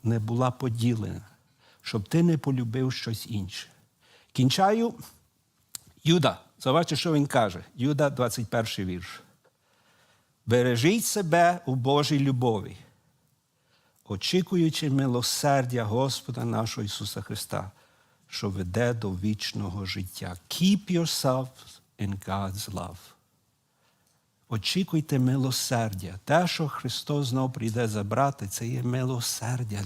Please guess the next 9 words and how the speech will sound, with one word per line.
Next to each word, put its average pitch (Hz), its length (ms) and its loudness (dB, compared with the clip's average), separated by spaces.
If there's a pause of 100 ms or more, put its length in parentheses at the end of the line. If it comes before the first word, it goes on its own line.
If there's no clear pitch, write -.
для 87 100 -10
нас. 95 240 -14 (800)
І 113 80 0
якщо 117 440 2
ми 185 120 6
будемо 147 380 2
в 123 80 -2
цьому 127 320 -2
перебувати, 110 840 -4